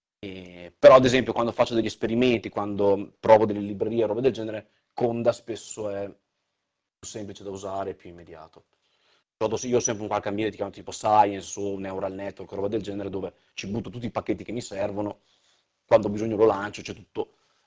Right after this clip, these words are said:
è morta lì, senza inquinare il sistema operativo. Cosa che invece una volta portava a situazioni dove tu magari installavi un pacchetto, eh, in una versione, poi a un certo punto lanciavi una, un'applica-, una, un'applicazione come utente e l'applicazione non partiva perché invece che avere,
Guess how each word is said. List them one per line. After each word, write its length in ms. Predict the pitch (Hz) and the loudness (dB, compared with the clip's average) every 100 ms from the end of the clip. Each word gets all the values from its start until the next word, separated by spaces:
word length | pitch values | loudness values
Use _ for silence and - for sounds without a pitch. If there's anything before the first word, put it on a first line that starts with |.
| - | -18
è 80 | |
morta 260 | 95 92 98 | -16 -12 -8
lì, 180 | 101 - _ _ | -8 -10 _ _
senza 400 | - - 123 - | -12 -2 -2 2
inquinare 520 | 123 - 113 110 107 | 0 2 0 2 2
il 80 | 113 | 0
sistema 200 | 107 113 | -4 -10
operativo. 580 | 98 98 117 101 90 - _ _ _ _ _ _ _ _ _ | -8 -6 -4 -4 -6 -16 _ _ _ _ _ _ _ _ _
Cosa 180 | 113 101 | 2 4
che 60 | |
invece 180 | 101 113 | 4 2
una 120 | 113 | 4
volta 260 | 107 110 113 | 8 8 6
portava 260 | 101 110 104 | 2 2 2
a 60 | |
situazioni 340 | 101 120 110 113 | 2 0 2 0
dove 160 | 104 | 0
tu 100 | 98 | -2
magari 280 | 110 107 107 | 2 4 4
installavi 400 | - 110 107 104 | 2 -2 0 0
un 100 | 101 | -4
pacchetto, 680 | 123 - 104 - 123 - _ _ _ _ _ _ _ | -6 -4 -4 2 2 0 _ _ _ _ _ _ _
eh, 800 | 104 98 95 95 92 90 92 - | -8 -6 -8 -6 -8 -8 -14 -16
in 120 | 101 | -14
una 100 | 101 | -10
versione, 520 | 104 113 104 95 113 | -8 -8 -6 -6 -6
poi 760 | 123 _ _ _ _ _ _ - | -8 _ _ _ _ _ _ 10
a 20 | |
un 60 | 135 | 10
certo 160 | 120 | 8
punto 180 | 123 135 | 0 2
lanciavi 360 | 120 113 131 120 | 0 4 4 4
una, 100 | 120 | 0
un'applica-, 440 | 113 113 120 123 | -4 -6 -4 -4
una, 260 | 123 117 113 | -4 -2 -2
un'applicazione 540 | 110 - 107 - 123 | -4 -6 -8 -4 -4
come 180 | - 110 | -2 -2
utente 840 | 147 123 117 131 143 147 - _ _ | 2 2 2 2 4 4 2 _ _
e 100 | 120 | -4
l'applicazione 400 | 127 127 131 151 | 0 0 2 4
non 160 | 127 | 2
partiva 400 | 117 - 123 131 | 6 4 6 0
perché 340 | 147 117 123 113 | 2 0 4 4
invece 280 | 113 127 123 | 4 -2 0
che 100 | 113 | 4
avere, 560 | 127 127 110 101 - | 6 8 6 4 -4